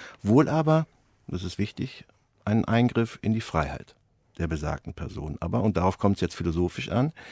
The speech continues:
während Eingriffe in die Würde jederzeit unzulässig sind, sind Eingriffe in die Freiheit unter Umständen gerechtfertigt. Und selbst hartgesottene Neoliberalisten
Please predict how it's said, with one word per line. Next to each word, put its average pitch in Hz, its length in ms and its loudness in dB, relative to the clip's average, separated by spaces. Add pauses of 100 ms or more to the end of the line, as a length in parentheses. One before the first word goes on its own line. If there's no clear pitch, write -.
(340)
während 101 340 4
Eingriffe 104 480 2
in 101 120 0
die 85 240 0
Würde 135 400 4 (200)
jederzeit 95 640 2
unzulässig 107 640 0
sind, 123 280 2
sind - 400 -2
Eingriffe 95 560 0
in 87 160 -2
die 80 100 -6
Freiheit 98 680 -2
unter 101 320 0
Umständen 98 680 -2 (120)
gerechtfertigt. 110 800 0 (240)
Und 98 100 4
selbst 123 300 4
hartgesottene 107 800 4 (220)
Neoliberalisten 104 1080 4